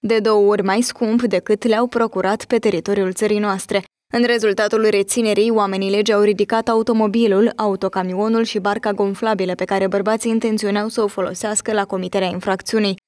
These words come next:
Totodată, cele aproape treizeci și patru de mii de pachete cu țigări au fost indisponibilizate. Acum cei trei bărbați urmează a fi audiați de procurori, după care se va decide asupra necesității aplicării arestului preventiv și a sechestrului mijloacelor de transport.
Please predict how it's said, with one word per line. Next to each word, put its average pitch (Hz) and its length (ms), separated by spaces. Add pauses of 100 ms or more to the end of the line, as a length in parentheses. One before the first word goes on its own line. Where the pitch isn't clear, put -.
(180)
Totodată, 208 560
cele 208 220
aproape 196 340
treizeci 214 400
și 214 100
patru 214 320
de 202 140
mii 214 160
de 202 120
pachete 190 400
cu 180 120
țigări 202 320
au 202 80
fost 220 380
indisponibilizate. 196 1120 (320)
Acum 226 260
cei 208 180
trei 214 200
bărbați 214 440
urmează 196 320
a 180 40
fi 196 160
audiați 208 580
de 220 160
procurori, 220 580
după 180 220
care 208 260
se 247 160
va 247 120
decide 226 360
asupra 214 400
necesității 220 680
aplicării 208 560
arestului 180 480
preventiv 214 600
și - 120
a 226 80
sechestrului 226 760
mijloacelor 190 720
de 190 100
transport. 196 680